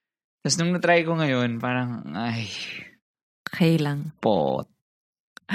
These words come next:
Speaker 2: Baka mas masakit kasi nung fifteen years old ka, parents mo yung nagbabayad. <laughs>
Speaker 1: True.
Speaker 2: Di ba? Ngayon tayo,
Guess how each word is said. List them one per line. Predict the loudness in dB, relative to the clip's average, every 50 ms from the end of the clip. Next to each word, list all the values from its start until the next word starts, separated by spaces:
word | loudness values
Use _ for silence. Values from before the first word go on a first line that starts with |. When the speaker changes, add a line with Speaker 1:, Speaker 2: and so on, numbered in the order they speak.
| -4 -4 -6 -8 4
Speaker 2:
Baka | 8 10 10 10 10 10 8
mas | 6 6 6
masakit | 8 8 8 8 6 6
kasi | 6 4 6
nung | 4 4 4 2
fifteen | 2 4 6 8 8 10
years | 10 10 10 8 8
old | 8 6 6 4 4
ka, | 6 6 6 6 4 0 0 6
parents | 8 8 10 10 8 8
mo | 10 10
yung | 12 12 12
nagbabayad. | 10 10 8 8 8 8 8 8 8 6 6 4 4 4 2 0 -2 -2 -2 -4 -4 -6
<laughs> | -8 -14 -16 _ -14 -12 -4 -2 0
Speaker 1:
True. | 2 4 6 6 6 6 6 6 8 8
Speaker 2:
Di | 8 10 12 10
ba? | 10 10 8 2 -4 -6 -6 -6 -8 -6 -4 -2 -2 -2 0 6
Ngayon | 8 10 10 10 10 10 8 6 6
tayo, | 8 8 10 10 10 10 8 8